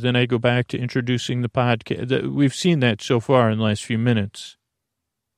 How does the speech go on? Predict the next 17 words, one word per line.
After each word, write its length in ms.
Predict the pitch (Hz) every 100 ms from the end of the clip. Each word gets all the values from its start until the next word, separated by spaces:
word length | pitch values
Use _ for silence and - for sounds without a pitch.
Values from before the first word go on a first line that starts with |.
| _ _ _ _ _ _ -
Uh, 220 | - 107
then 180 | 127 131
I'll 80 |
ta-, 320 | 131 135 127 -
start 280 | - 123
talking 300 | - 127 120
about 160 | 123 117
something 360 | - 117 123 120
else, 340 | 123 139 -
then 280 | 113 120 123
I'll 140 | 123 117
go 120 | 123
back 280 | 120 120 -
to 120 | 135
introducing 640 | 117 120 120 117 - 113
the 80 | 107
podcast. 1080 | - 117 120 110 - 120 117 117 - -